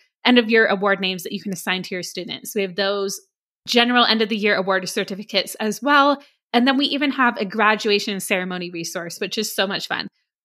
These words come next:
I will link to all those in the show notes. So if you're a club member, you'll be able to just go and download them since you have access to all of them as a member. If you're not, you can join us in the club to download them, which I highly recommend,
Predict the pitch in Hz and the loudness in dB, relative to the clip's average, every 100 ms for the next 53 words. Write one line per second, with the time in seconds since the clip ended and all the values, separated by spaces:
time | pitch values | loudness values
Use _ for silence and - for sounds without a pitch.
0 | _ 233 247 254 247 202 220 226 220 220 | _ 2 4 2 2 4 4 4 2 2
1 | 208 196 190 185 240 262 - 208 233 233 | 0 0 -2 0 0 0 0 2 2 2
2 | 233 202 190 202 254 240 214 202 190 196 | 2 0 0 0 2 2 2 0 0 -2
3 | 196 - 185 208 190 190 190 202 240 339 | -2 -2 0 0 0 -2 -2 0 0 0
4 | - 214 - 214 190 196 - 220 196 - | -2 -2 2 2 4 0 0 -4 -4 -4
5 | - 185 190 196 190 185 208 185 170 185 | 0 2 2 0 -2 0 0 -2 -2 -2
6 | 262 - _ _ - 254 254 214 202 294 | -2 -6 _ _ -2 2 2 4 4 4
7 | 247 247 208 226 262 294 269 214 - 185 | 0 0 2 2 2 2 0 -2 -2 -2
8 | 180 240 226 185 165 175 180 226 262 - | -2 -2 -2 -2 -2 -4 -2 0 0 0
9 | 202 196 180 202 214 269 | -2 -2 -4 -2 0 0